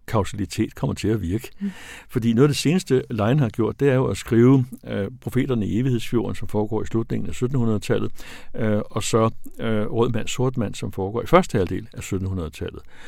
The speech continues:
Speaker 1: Begge de to bøger handler, øh, om det kolonilignende forhold mellem danskere og grønlændere. Det handler om kristne over for folk, som tror på noget helt andet, eller slet ikke tror på noget, som man kan kalde religion.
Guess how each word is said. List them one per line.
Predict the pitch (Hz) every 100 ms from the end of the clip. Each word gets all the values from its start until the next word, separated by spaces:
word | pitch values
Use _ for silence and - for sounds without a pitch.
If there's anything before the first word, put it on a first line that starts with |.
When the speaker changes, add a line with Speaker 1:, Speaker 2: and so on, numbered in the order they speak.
| - - - - - - - -
Speaker 1:
Begge | 127 156 175
de | 131
to | - 127
bøger | 123 110 110
handler, | 101 92 117 120 - -
øh, | 117 107
om | - 98
det | 117 98
kolonilignende | - 104 107 117 139 110 101
forhold | - 104 127 120 98 -
mellem | 175 117 110 104 120 -
danskere | 87 - 123 104
og | -
grønlændere. | 95 117 143 110
Det | -
handler | 101 107
om | 107
kristne | - 113 - 139 131 - - -
over | 113
for | 110
folk, | - 113 -
som | 113 92 - -
tror | 123 -
på | 107
noget | 92 85
helt | 110 98
andet, | 107 117
eller | 80
slet | - -
ikke | 110
tror | - 113
på | - 104
noget, | 95 117
som | - 101 -
man | 104 92
kan | 85
kalde | - 101
religion. | 127 90 90 95 104